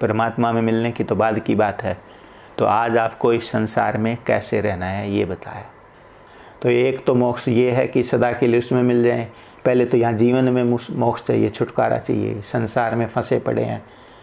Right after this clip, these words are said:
और दुखी होते रहते हैं। तो पहले तो ज्ञान लो, अभी इस ज़िंदगी में कैसे खुशहाल रहना है, कैसे आनंद में हमेशा smiling face कैसे रहे,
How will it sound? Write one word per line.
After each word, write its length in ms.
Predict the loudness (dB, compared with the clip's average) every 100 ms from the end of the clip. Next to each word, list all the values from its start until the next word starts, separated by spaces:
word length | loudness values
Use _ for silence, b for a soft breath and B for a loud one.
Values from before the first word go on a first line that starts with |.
| B
और 100 | -2
दुखी 300 | 0 0 2
होते 280 | 0 2 2
रहते 280 | 0 0 -2
हैं। 220 | -4 -6 -12 B B B B B
तो 80 | -2
पहले 260 | 2 2
तो 120 | 2 2
ज्ञान 260 | 2 2
लो, 320 | 2 2 0 -10 -20 -20 -20 -20 B B B B
अभी 400 | 0 2 2 2
इस 160 | 0 0
ज़िंदगी 440 | 2 4 4 4
में 300 | 4 0 0
कैसे 400 | 0 0 2 0 0 -4
खुशहाल 420 | -4 0 0 0
रहना 320 | 0 -2 -2
है, 260 | -4 -6 -12 B B B B B
कैसे 360 | -2 2 2 2
आनंद 440 | 2 2 2 2
में 200 | 2 -2 -6 -10 -6
हमेशा 440 | -2 -2 -2 -4 -4 -20 -20 -14
smiling 540 | -4 0 2 2 0
face 260 | -2 -4 -2
कैसे 340 | -4 -2 0
रहे, 300 | 0 0 -4